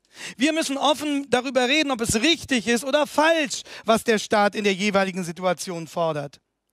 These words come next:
Und dazu haben wir zwei Instanzen. Unsere letzte Instanz <laughs> ist das Wort Gottes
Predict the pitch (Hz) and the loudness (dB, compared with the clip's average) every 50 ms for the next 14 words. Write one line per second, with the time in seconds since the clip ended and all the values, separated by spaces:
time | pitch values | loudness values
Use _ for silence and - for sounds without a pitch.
0 | _ _ _ _ _ _ _ _ _ _ - 160 196 202 - 233 220 226 233 233 | _ _ _ _ _ _ _ _ _ _ -4 -2 -2 0 2 2 2 2 2 2
1 | 214 233 226 - - - 220 240 247 240 233 - - - 208 226 247 226 - 277 | 2 0 0 0 2 0 2 2 2 2 0 -2 0 2 2 2 2 0 -2 -2
2 | 262 226 - - - - - - - 196 185 202 208 220 226 - - - 262 254 | -2 -4 -4 -8 -18 -18 -16 -8 -6 -2 0 2 2 2 2 2 0 0 0 2
3 | 233 - - 233 226 233 - - - - - - 226 202 - - 208 208 196 160 | 2 2 2 2 2 2 2 0 0 0 0 0 0 0 0 0 -2 -4 -4 -4
4 | _ - 208 202 - - 240 254 233 - | _ -2 0 0 0 2 -2 -2 -2 -4